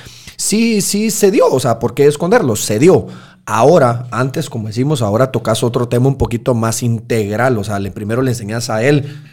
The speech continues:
evitar eso, más sin embargo, pues ya va a llegar un punto en el que ya no se va a poder evitar más y le vas a enseñar técnica para que se pueda defender, pero antes vas a tomar muchos conceptos como cómo te tenés que parar, cómo tenés que hablar, ver a la persona a los ojos,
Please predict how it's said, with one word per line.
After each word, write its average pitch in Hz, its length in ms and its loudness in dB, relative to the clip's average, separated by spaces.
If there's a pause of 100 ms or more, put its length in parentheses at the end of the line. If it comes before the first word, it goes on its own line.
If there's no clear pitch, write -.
(300)
evitar 131 540 0
eso, 147 380 2 (540)
más 123 240 -4
sin 127 120 0
embargo, 123 440 2
pues 110 160 -2
ya 113 160 2
va 127 80 6
a - 20 6
llegar 131 180 4
un 131 140 0
punto 147 300 0
en 156 80 0
el 117 100 -2
que 101 160 -8
ya 104 220 -4
no 143 140 2
se 143 120 -2
va 123 80 2
a 123 60 0
poder 139 180 0
evitar 120 340 0
más 131 240 -2
y 165 60 -2
le 131 100 2
vas 104 160 -2
a 123 40 -2
enseñar 120 360 -2
técnica 131 440 -2
para 123 160 0
que 113 80 -10
se 98 100 -6
pueda 107 220 -4
defender, 117 420 -2
pero 104 180 -6
antes 127 220 -2
vas 123 160 -2
a 127 100 -4
tomar 110 300 -4
muchos 123 300 0
conceptos 113 580 -4 (380)
como 110 360 -2 (220)
cómo 120 220 -2
te 120 80 -4
tenés 120 260 -8
que 110 100 -8
parar, 120 400 -2
cómo 110 220 -6
tenés 104 240 -8
que - 100 -8
hablar, 110 400 -2
ver 113 140 -2
a 110 80 -2
la 104 140 -4
persona 104 260 -4
a 98 40 -4
los 98 220 -4
ojos, 120 440 -2